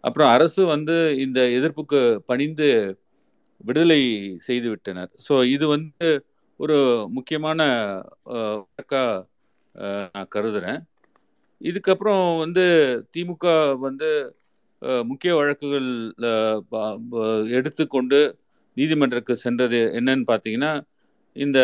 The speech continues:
சொத்து குவிப்பு வழக்கு. அம்மையார் ஜெயலலிதா அவர்கள், அ, அந்த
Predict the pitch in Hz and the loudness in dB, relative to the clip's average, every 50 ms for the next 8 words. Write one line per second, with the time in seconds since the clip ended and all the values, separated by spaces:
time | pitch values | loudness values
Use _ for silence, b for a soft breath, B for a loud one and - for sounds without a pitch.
0 | 123 120 123 120 120 117 113 113 110 110 - _ - - - - - - 262 220 | 8 8 6 6 6 4 2 0 -2 -4 -8 _ -8 -4 -2 -2 -2 -2 -6 -2
1 | 180 202 175 160 147 - 139 127 113 110 107 107 104 - - 104 101 - - _ | 0 2 2 2 0 -4 -6 -4 -4 -2 -2 -4 -6 -8 -8 -8 -8 -10 -12 _
2 | _ - 123 131 143 143 139 139 127 120 123 127 143 156 160 156 147 156 151 143 | _ -10 -6 -2 2 4 4 2 2 2 -2 -2 0 -2 -2 -2 0 2 2 2
3 | 131 123 120 131 147 165 - - _ b b b b b _ _ _ _ _ _ | 2 0 -4 -4 -6 -6 -8 -12 _ b b b b b _ _ _ _ _ _
4 | _ _ _ - - - 131 123 123 120 117 117 117 113 113 107 101 - 120 123 | _ _ _ -6 -2 0 2 2 2 2 2 2 2 0 -2 -2 -4 -6 -6 -4
5 | 120 117 | 0 2